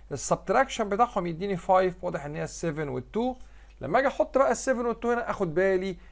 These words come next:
ان الرول بتاعتي بتقول لي greater number with ال sign similar to الميدل تيرم. يبقى هنا عندي السفن تنزل مع البوزيتيف عشان الميدل تيرم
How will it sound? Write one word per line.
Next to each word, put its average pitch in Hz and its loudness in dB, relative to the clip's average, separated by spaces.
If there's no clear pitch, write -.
ان 135 -6
الرول 175 0
بتاعتي 180 2
بتقول 170 -2
لي 165 -4
greater 175 2
number 175 0
with 151 -2
ال 123 -6
sign 165 -2
similar 196 4
to 196 2
الميدل 139 -4
تيرم. 214 2
يبقى 139 -2
هنا 156 0
عندي 151 -4
السفن 247 -2
تنزل 147 -2
مع 143 4
البوزيتيف 208 0
عشان 147 -2
الميدل 185 0
تيرم 196 0